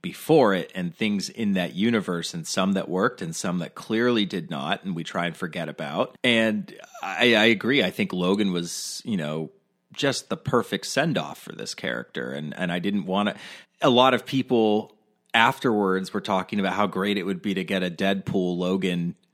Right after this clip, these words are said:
team up, and I ha-, I wanted nothing to do with it. <laughs> I just, I was just like, "Let him be." Like, they gave him the perfect story. Don't, don't kill it. Don't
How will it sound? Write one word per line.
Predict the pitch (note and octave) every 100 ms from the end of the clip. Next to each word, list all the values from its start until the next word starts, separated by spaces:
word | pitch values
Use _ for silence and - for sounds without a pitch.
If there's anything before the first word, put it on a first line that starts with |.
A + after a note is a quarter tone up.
| -
team | - F#2 F2
up, | F2 F2+
and | G2
I | F2+ F#2+ F#2+ - -
ha-, | - G2+ -
I | G#2
wanted | G#2+ A2 A2+ G2
nothing | G2 G#2+ F2
to |
do | D#2+ F2+ F#2
with | D2+
it. | D2+ E2+ -
<laughs> | C#3+ - - - -
I | E3+ A3+
just, | B3+ C#4+ - D4+
I | - - G#3+ B3+ F3
was | D3
just | D3+ D3
like, | C#3+
"Let | C#3+ F#3
him | G#3 G3
be." | D#3 G#3 G#3 F#3 C3+
Like, | B2+ B2
they | C#3
gave | C#3 D#3 D#3+
him | E3
the | D3+
perfect | D#3 D#3 - D3+
story. | - C#3 C#3+ B2+
Don't, | F#2 A2 B2+ - _ _ _ -
don't | - C#3
kill | - C#3+ C#3+
it. | G2+ - _ _ D3
Don't | A2+ B2 C3